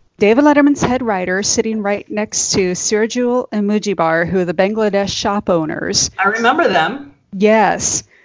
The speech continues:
Speaker 1: That he had that running gag with was so long, and he would go over to their shop all the time. They were all sitting there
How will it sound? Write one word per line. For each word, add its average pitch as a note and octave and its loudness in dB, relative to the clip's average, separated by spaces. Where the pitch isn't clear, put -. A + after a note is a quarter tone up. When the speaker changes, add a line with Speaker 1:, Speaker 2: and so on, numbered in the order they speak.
Speaker 1:
That G3 0
he F#3+ 4
had G3 4
that G3 2
running G3+ -2
gag F#3+ -2
with G#3 -4
was G3+ -4
so G#3 0
long, G3+ -2
and E3+ -6
he G3+ 0
would F3+ 0
go F#3 4
over F#3 4
to F#3 0
their F#3 0
shop F#3 -6
all G3+ -4
the G#3+ -10
time. G#3+ -4
They G3+ 6
were G#3 4
all A#3 2
sitting C#4+ 0
there E3+ -4